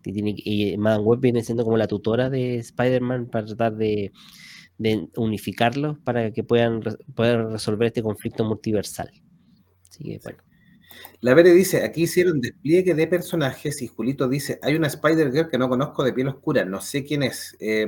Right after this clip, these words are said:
Speaker 2: yo la revisé y salían, todas estaban dentro de los cómics, porque yo pensé que pa-, pa ponerme a reclamar con, con propiedad, pero
Speaker 1: La,
Speaker 2: no,
Speaker 1: la
Speaker 2: todas han
Speaker 1: inclusión.
Speaker 2: sido nombradas, sí.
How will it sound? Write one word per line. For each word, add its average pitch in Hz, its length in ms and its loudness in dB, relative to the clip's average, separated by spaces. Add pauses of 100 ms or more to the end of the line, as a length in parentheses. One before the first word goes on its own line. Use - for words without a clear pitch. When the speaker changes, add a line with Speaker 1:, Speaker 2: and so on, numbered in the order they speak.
(120)
Speaker 2:
yo 113 140 -2
la 156 100 4
revisé 143 360 0
y 160 80 0
salían, 135 360 -2
todas 156 240 0
estaban 160 300 -2
dentro 160 280 -2
de 156 60 2
los 160 80 -6
cómics, 113 360 -2
porque 117 200 -4
yo 123 80 0
pensé 123 260 -4
que 131 200 -4 (640)
pa-, 117 460 -2 (100)
pa 113 100 -4
ponerme 135 300 0
a - 40 2
reclamar 131 360 0
con, 135 380 -2 (100)
con 123 140 -8
propiedad, 127 360 0
pero 156 140 4
Speaker 1:
La, 101 100 4
Speaker 2:
no, 131 80 2
Speaker 1:
la - 120 -2 (300)
Speaker 2:
todas 165 140 8
han 160 60 8
Speaker 1:
inclusión. 151 100 0
Speaker 2:
sido 165 180 2
nombradas, 143 400 -4
sí. - 200 -10